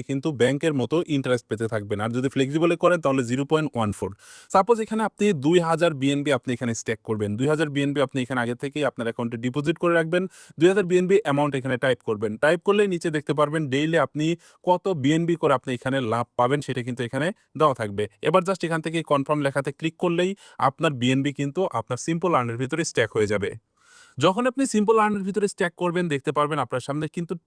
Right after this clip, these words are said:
ঠিক এরকমভাবে সেটা শো করবে। আপনি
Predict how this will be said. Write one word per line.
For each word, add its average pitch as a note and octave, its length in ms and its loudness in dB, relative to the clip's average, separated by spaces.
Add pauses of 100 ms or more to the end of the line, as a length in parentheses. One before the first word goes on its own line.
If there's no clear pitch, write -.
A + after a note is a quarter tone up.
(140)
ঠিক B3+ 200 -4 (200)
এরকমভাবে D#3+ 760 -2 (180)
সেটা C3+ 240 0 (420)
শো G3+ 180 4
করবে। G#2+ 340 0 (640)
আপনি A3 280 0